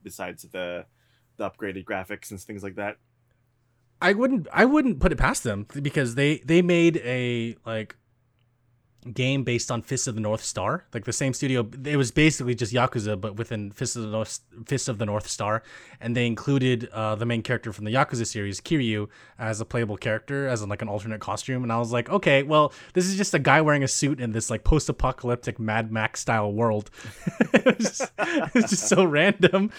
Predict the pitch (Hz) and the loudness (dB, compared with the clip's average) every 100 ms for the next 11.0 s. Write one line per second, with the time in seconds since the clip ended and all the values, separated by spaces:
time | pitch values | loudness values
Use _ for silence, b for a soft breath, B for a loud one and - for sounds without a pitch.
0 | B 330 285 208 208 160 196 202 202 156 | B -8 0 6 6 6 6 6 4 4
1 | 185 190 180 165 170 170 160 165 202 208 | 6 8 8 8 6 6 8 8 8 8
2 | 180 160 165 170 208 233 190 175 147 143 | 8 8 8 10 10 8 6 2 2 -2
3 | - 160 139 139 131 123 123 - - 123 | 2 2 4 2 0 0 -2 -4 -6 -4
4 | 117 110 117 143 170 202 b b b - | -4 -4 -2 -2 -2 -4 b b b 0
5 | 135 127 - - 131 135 127 131 123 147 | 2 2 -2 -10 -6 -2 0 0 2 4
6 | 151 139 127 120 117 117 110 123 135 120 | 6 6 4 0 0 0 0 2 4 4
7 | 113 120 120 117 - b b b b - | 2 0 -2 -2 -6 b b b b -20
8 | 120 151 147 - 104 - - 143 139 - | -10 -6 -6 -6 -20 -16 -4 0 0 -4
9 | _ - - 135 143 131 - 131 131 123 | _ -14 -12 -2 0 0 -2 -2 0 0
10 | 123 123 135 143 131 123 123 117 113 | -2 0 0 2 0 2 0 0 -4